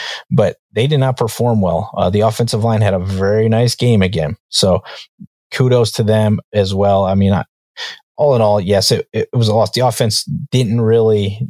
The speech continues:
do anything negative in this game, right? So we can't really pin it on them. Um, and one thing I will say about the thirteen seconds for sure was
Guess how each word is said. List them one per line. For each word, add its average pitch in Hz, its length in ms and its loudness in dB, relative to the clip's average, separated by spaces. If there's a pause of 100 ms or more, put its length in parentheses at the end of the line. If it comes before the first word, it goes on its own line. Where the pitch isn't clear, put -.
do 110 240 2
anything 101 420 2
negative 95 380 2
in 90 140 2
this 78 200 -2
game, 92 440 -2 (100)
right? 90 260 0
So 101 100 -2
we 95 80 -2
can't 98 200 -4
really 98 160 -2
pin 104 160 -6
it 95 100 -4
on 92 160 -2
them. 92 260 -2 (920)
Um, 107 200 2 (240)
and 117 120 2
one 147 140 2
thing 170 180 4
I 131 40 2
will 117 140 0
say 117 260 0 (100)
about 104 320 -2
the - 80 -6
thirteen 107 440 -4
seconds 104 300 -2
for 101 160 -4
sure 113 360 0 (520)
was 110 420 2